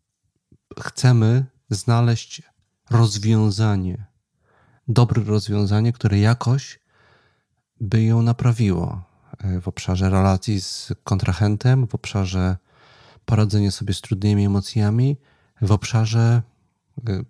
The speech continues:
dobra firmy. Są tutaj co najmniej trzy takie ważne obszary. I w każdym z tych obszarów chcemy zrobić coś szybkimi ruchami, szybką refleksją, odruchami,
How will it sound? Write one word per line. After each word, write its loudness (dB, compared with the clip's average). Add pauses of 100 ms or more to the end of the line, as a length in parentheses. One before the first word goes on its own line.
(120)
dobra 2
firmy. 0 (380)
Są -2
tutaj -2
co 0
najmniej 4
trzy -6
takie -4
ważne -2
obszary. -6 (1400)
I 2 (160)
w -20
każdym 4
z -2
tych 0
obszarów 0
chcemy 0
zrobić 2
coś -2 (200)
szybkimi -2
ruchami, 0
szybką 0
refleksją, -2 (1080)
odruchami, 2